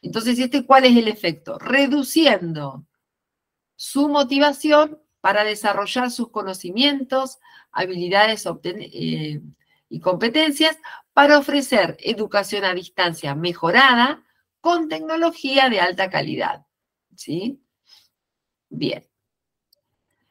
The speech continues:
Entonces, ahora tenemos el otro caso, que es algunos verbos, por ejemplo, includes, que exige que el verbo que le sigue incluir hacer algo, ¿sí? Em,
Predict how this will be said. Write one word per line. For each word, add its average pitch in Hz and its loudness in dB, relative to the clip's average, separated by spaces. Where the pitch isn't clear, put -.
Entonces, 277 2
ahora 247 6
tenemos 240 0
el 233 -2
otro 277 -4
caso, 320 0
que 285 -2
es 277 -2
algunos 294 0
verbos, 277 4
por 180 -6
ejemplo, 220 -10
includes, 262 -4
que 262 -2
exige 277 2
que 233 -2
el 220 -4
verbo 330 4
que 277 -4
le 254 0
sigue 240 -4
incluir 233 -2
hacer 262 -2
algo, 208 0
¿sí? 240 -8
Em, 180 -4